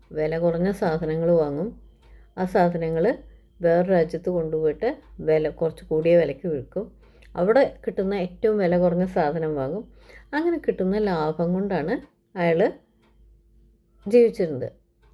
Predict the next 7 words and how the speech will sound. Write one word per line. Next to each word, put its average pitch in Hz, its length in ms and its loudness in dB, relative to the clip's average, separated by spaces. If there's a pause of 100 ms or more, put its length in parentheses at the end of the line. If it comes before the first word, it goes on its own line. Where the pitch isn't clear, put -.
(120)
അപ്പോൾ 175 540 -2 (300)
അയാൾക്ക് 165 500 0
മൂന്ന് 185 420 2
പെൺകുട്ടികളുണ്ടായി. 165 1040 -2 (380)
ആ 202 80 -6
സമയത്ത് 180 720 0 (420)
ഇയാളുടെ 160 380 0